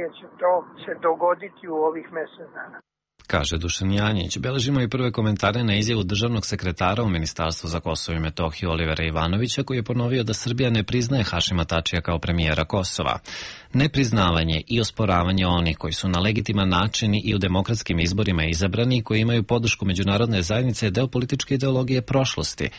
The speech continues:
Speaker 2: sa kojom se valjda raščistilo, izjavila je za naš radio potpredsednica Srpskog nacionalnog veća Kosova i Metohije Rada Trajković.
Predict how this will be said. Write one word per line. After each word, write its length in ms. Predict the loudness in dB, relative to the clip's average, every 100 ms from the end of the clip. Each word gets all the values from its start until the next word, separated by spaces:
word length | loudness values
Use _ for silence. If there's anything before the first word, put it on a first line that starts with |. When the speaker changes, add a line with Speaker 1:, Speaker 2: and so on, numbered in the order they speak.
| -12
Speaker 2:
sa 180 | -4 -2
kojom 280 | 2 2
se 240 | 2 2 0 -2
valjda 360 | -2 0 2 2
raščistilo, 760 | 2 2 0 -2 -2 0 0 -2 -4
izjavila 440 | 0 2 2 2 2
je 60 |
za 100 | 2
naš 220 | 2 0
radio 340 | 0 0 2 0
potpredsednica 720 | 0 -2 -2 -2 -2 -2 -2 -2
Srpskog 400 | -4 -4 -2 0
nacionalnog 580 | 0 0 0 0 0
veća 280 | 0 0 -2
Kosova 400 | -4 -4 -4 -6
i 40 | -6
Metohije 520 | -4 -4 -2 0 2
Rada 240 | 2 0
Trajković. 760 | -2 -2 -2 -2 -6 -4 -8